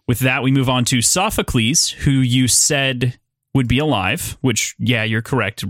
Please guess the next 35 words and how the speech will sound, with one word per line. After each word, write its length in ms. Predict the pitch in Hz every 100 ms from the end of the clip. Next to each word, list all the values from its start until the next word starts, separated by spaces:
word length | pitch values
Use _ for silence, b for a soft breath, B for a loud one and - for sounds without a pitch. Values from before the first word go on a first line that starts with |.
| -
runs 220 | 110 107
off 160 | 101 98
the 80 | 117
ship 260 | 120 104
right 140 | 101 95
at 60 |
the 120 | 98
end, 160 | 98 95
okay? 360 | 101 110 104 101 B B B B
Uh, 200 | 117 104
you 180 | 92 120
said 260 | 120 185 156
that 120 | 135
Sophocles 400 | 165 - 156 131
was 140 | 123
going 180 | - 202
to 60 | 190
have 120 | 175
children, 720 | - - 247 214 135 120 196 180
which 260 | 131 123
I 80 | 131
didn't 200 | 139 143
hold 180 | 131 135
you 80 | 117
accountable 380 | - 127 127 123
to, 260 | 131 123
and 100 | 98 113
I 60 |
asked, 320 | 107 110 -
"Did 140 | - 95
clones 360 | - 131 117
count?" 300 | - 123 120 -
You 160 | 113
said 340 | 107 101 92 -
no. 320 | - 53